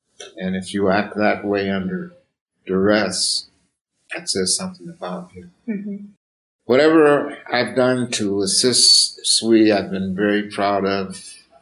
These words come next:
Speaker 1: I've enjoyed doing it. I still enjoy.
Speaker 2: Mm-hmm.
Speaker 1: I enjoy the, uh,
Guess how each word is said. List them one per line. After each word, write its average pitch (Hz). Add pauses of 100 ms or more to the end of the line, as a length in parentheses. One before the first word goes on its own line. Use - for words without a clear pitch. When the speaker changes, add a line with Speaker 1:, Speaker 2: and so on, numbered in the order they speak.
Speaker 1:
I've 90
enjoyed 98
doing 95
it. 95
I 98
still 117
enjoy. 90 (360)
Speaker 2:
Mm-hmm. 214 (480)
Speaker 1:
I 85
enjoy 98
the, 92
uh, 85